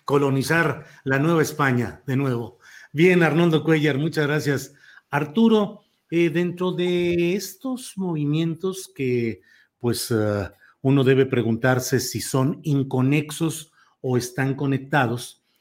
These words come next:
eh, pues está también la movilización que se ha dado afuera de la Suprema Corte de Justicia de la Nación,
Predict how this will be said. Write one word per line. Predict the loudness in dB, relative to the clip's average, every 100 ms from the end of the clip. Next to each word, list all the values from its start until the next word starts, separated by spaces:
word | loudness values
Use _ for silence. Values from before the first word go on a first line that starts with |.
| _ _ _ 0
eh, | 4 6 6 6 6 4 0 -14 _ -2
pues | 2
está | 2 2 2
también | 2 4 4
la | 2
movilización | 2 0 -2 -2 -4 -2 -2 0
que | -2
se | -2
ha | -2
dado | 0 0
afuera | 0 0 0 2 0
de |
la | -2
Suprema | -6 -6 -4 -4
Corte | -6 -8 -8
de | -10
Justicia | -14 -12 -8
de | -8
la | -8
Nación, | -8 -6 -6 -6